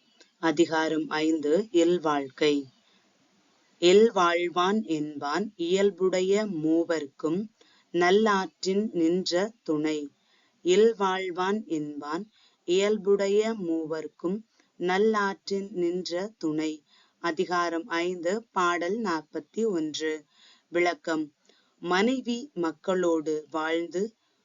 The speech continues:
குடும்பம் நடத்துகிறவன், சமுதாயத்தில் உள்ள உறவினர், நண்பர்கள், எளியவர்கள் ஆகிய மூன்று இனத்தாருக்கும் நல்ல முறையில் உதவியாக இருப்பான்.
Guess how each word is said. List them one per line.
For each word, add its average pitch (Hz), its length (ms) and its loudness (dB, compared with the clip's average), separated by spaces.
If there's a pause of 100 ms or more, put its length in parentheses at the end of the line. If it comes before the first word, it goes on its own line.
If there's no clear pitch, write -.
(120)
குடும்பம் 208 640 0
நடத்துகிறவன், 160 1000 -4 (400)
சமுதாயத்தில் 208 1080 0
உள்ள 156 420 -2
உறவினர், 156 680 -4 (400)
நண்பர்கள், 175 840 0 (160)
எளியவர்கள் 165 920 0
ஆகிய 151 580 -6
மூன்று 190 520 -2
இனத்தாருக்கும் 156 960 -4 (480)
நல்ல 202 380 2
முறையில் 165 540 0
உதவியாக 170 760 -2
இருப்பான். 151 640 -4